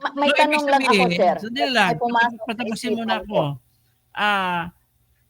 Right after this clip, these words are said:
Speaker 2: after March fourteen na yun. So, March twenty-nine, pagala-gala pa si Kibuloy. Ano bang ibig sabihin? Tumawag ba si Duterte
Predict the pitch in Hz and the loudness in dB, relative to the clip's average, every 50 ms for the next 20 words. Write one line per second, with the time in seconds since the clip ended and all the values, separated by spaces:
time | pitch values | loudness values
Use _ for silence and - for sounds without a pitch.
0 | _ _ _ _ _ _ _ - 139 131 _ - 214 226 226 - - 247 240 226 | _ _ _ _ _ _ _ -12 -12 -10 _ 0 0 0 0 -2 -2 0 0 2
1 | 233 240 226 - - - - 208 196 185 - 175 220 214 202 190 208 240 262 233 | 2 0 0 -2 -4 -6 -4 -4 -4 -2 -2 -2 0 0 0 -2 -2 -4 -4 -4
2 | 170 147 - 196 196 214 254 269 - - - - 269 262 240 277 269 233 220 202 | -4 -2 -2 -2 0 0 0 -2 -4 -6 -10 -10 -10 -8 -6 -6 -4 -2 -2 -4
3 | 202 214 220 208 - _ _ _ _ _ _ - 277 269 285 302 302 294 262 269 | -4 -6 -8 -12 -14 _ _ _ _ _ _ -10 -8 -6 -6 -6 -6 -4 -2 0
4 | 254 247 262 247 254 262 226 - 254 226 220 214 190 175 185 208 240 233 202 175 | 0 0 -2 -4 -4 -8 -10 -10 -10 -10 -8 -6 -6 -6 -6 -6 -6 -6 -6 -8
5 | 170 _ _ _ _ _ _ - 285 311 311 320 302 311 285 269 254 233 247 214 | -10 _ _ _ _ _ _ -4 -4 -2 -2 -2 -2 -4 -4 -4 -4 -4 -6 -6
6 | - 220 202 180 165 156 143 165 208 226 202 180 156 - _ _ _ _ _ - | -6 -6 -6 -4 -4 -4 -4 -4 -4 -6 -8 -10 -12 -14 _ _ _ _ _ -4
7 | 254 285 302 294 277 269 262 240 190 196 220 220 - - 208 208 202 190 175 156 | -2 0 0 0 0 0 -2 -4 -4 -4 -4 -4 -2 -2 0 0 0 0 -2 -4
8 | 170 170 170 156 143 131 110 90 - 120 113 117 139 170 170 | -6 -6 -2 -2 -2 -2 -2 -4 -4 -2 -2 -2 -2 -4 -6